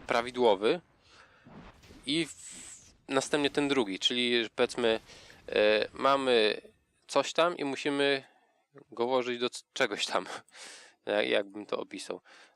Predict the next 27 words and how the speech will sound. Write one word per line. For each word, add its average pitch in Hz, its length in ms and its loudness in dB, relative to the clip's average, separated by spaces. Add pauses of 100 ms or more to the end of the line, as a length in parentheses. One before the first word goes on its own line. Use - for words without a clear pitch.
(200)
No 156 100 -2
mamy, 180 260 4
p-, 156 140 -14 (120)
powiedzmy, 143 540 0 (320)
był 135 180 -4
tam 123 220 2
węgiel 104 380 2
chyba. 98 420 2 (1160)
Trzeba 107 200 0
było 107 200 -4
go 104 140 -4
do 104 100 -6
kominka, 104 420 -6
no 107 100 2
ale 117 360 4 (320)
wiadomo, 113 440 0
quest - 260 -4
czasowy 113 380 -2
to - 80 -10
się - 140 -8
nie 107 100 -4
patrzy, 107 400 -2 (580)
co - 120 -8
się - 160 -6
bierze, 101 540 2
klika 110 260 -4
się 98 180 -4